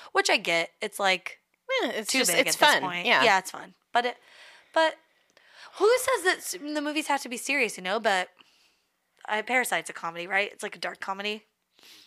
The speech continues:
Speaker 2: Yeah, it's, like, a thriller comedy.
Speaker 1: Oh, okay.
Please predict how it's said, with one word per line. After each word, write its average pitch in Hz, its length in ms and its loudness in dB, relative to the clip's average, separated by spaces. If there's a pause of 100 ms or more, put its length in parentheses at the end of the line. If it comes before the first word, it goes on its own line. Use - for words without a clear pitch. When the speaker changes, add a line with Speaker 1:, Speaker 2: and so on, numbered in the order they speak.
(180)
Speaker 2:
Yeah, 175 300 6
it's, 156 120 -4
like, 196 120 -2
a 165 120 -2
thriller 143 520 -2
comedy. 107 640 -10
Speaker 1:
Oh, 190 200 0
okay. - 320 -10